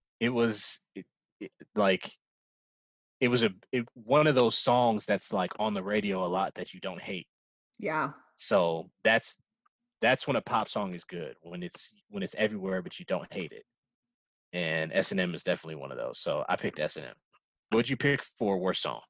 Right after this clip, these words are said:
Speaker 2: Complicated. I just didn't, I didn't vibe with it. I wanted to
Speaker 1: Yeah.
Speaker 2: kinda yeet it, like, halfway through the song. I'm like, "Can I turn this off yet?"
Speaker 1: Yeah.
Speaker 2: That's not great. I didn't feel good about, that's why I'm like, "Oh, of, like, of the three albums, or of the four albums,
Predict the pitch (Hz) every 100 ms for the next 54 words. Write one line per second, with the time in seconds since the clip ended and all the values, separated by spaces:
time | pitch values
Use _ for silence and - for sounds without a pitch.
0 | _ _ _ _ _ - 196 170 180 185
1 | 165 - 180 170 185 185 - 180 165 -
2 | 185 170 180 180 180 - _ _ 180 180
3 | 113 139 160 180 185 185 185 180 - -
4 | 180 175 185 156 135 143 135 170 175 165
5 | 151 175 180 175 170 175 175 165 170 175
6 | 180 175 185 190 190 - 180 190 185 170
7 | 180 196 190 - - - - - 175 175
8 | - 185 180 - 165 165 - 190 196 214
9 | 202 202 208 190 196 214 233 220 202 190
10 | 185 175 185 180 160 175 185 180 180 180
11 | - 185 165 170 165 160 156 175 180 214
12 | - _ _ _ _ _ _ _ - 190
13 | 185 185 185 170 160 170